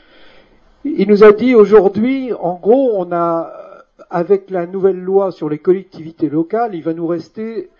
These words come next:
six pour cent de possibilités de, enfin de, six, six pour cent de, de,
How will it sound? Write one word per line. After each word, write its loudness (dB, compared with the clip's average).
six -12
pour -2
cent -4
de 4
possibilités -6
de, -4
enfin -10
de, -12
six, -10
six -8
pour -2
cent 0
de, 4
de, 4